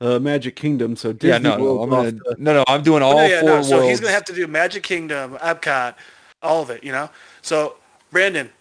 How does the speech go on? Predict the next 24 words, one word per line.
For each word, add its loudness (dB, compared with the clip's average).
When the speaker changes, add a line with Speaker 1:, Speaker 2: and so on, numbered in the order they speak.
Speaker 3:
what -4
do -8
you -8
think -4
I -2
told -6
Mark -4
I -4
would -6
do -6
if -6
he -12
does, -6
if -8
he -8
gets -6
every -4
single -8
one -6
within -14
the -14
next -14
ten -14
years? -20